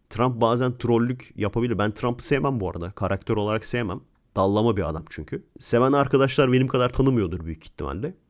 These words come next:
Dallama bir adam. Türklere karşı da dallamalık yapan bir adam. Ama abi çok güçlüler ve onun yardımcısı da çok güçlü. İçinden geçiyor. İçinden geçiyor.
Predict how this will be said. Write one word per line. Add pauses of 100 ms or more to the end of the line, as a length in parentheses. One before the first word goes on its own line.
Dallama
bir
adam.
Türklere
karşı
da
dallamalık
yapan
bir
adam.
Ama
abi
çok
güçlüler
ve
onun
yardımcısı
da
çok
güçlü. (520)
İçinden
geçiyor.
İçinden
geçiyor.